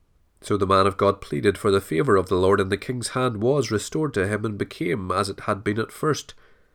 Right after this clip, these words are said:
Then the king declared to the man of God, "Come home with me, refresh yourself, and I'll give you a reward."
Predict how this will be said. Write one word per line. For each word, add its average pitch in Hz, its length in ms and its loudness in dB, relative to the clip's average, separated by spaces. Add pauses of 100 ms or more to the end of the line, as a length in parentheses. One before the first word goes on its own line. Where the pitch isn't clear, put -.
(1040)
Then 104 180 2
the 104 80 -4
king 104 200 0
declared 110 440 0
to 101 60 0
the 92 100 -2
man 92 180 2
of 87 120 -4
God, 98 320 4 (480)
"Come 147 180 4
home 165 220 4
with 113 200 2
me, 101 140 2
refresh 117 500 0
yourself, 92 380 2
and 101 100 -2
I'll 101 80 2
give 104 220 0
you 104 140 2
a 107 60 6
reward." 120 520 2